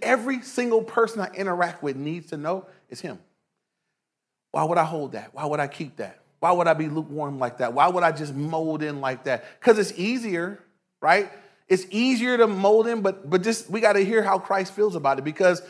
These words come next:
in our study of the book of Revelation, the word revelation means the unveiling. This book's title is The Revelation of Jesus Christ. This book is unveiling Jesus. Jesus is showing us what he loves and what he hates. He's saying right here, "It makes me sick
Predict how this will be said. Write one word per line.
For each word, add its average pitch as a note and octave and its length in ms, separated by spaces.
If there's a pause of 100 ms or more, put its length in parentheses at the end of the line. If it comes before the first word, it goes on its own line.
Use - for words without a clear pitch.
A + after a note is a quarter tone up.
(420)
in C4+ 160
our B3 180
study A#3+ 320
of A3 60
the G3 80
book G#3 160
of G#3 80
Revelation, G3+ 480
the E3+ 100
word G3 280
revelation F#3+ 560
means F3 180
the D#3 180
unveiling. C#3+ 600 (380)
This F3+ 140
book's G3+ 280
title G3 360
is D3+ 80
The C#3+ 120
Revelation F3 680
of D#3 340
Jesus D#3 320
Christ. C3 440 (320)
This A3+ 180
book G#3+ 240
is F#3+ 220
unveiling G3 640
Jesus. F3+ 440
Jesus A3+ 300
is G3 100
showing G#3+ 300
us F3+ 80
what G3+ 140
he F#3+ 80
loves G3+ 340
and G3 100
what G3 120
he F#3+ 80
hates. A3 340 (340)
He's A#3+ 160
saying A3 220
right G#3 220
here, A3 180
"It F#3+ 160
makes F#3 260
me D#3+ 140
sick - 480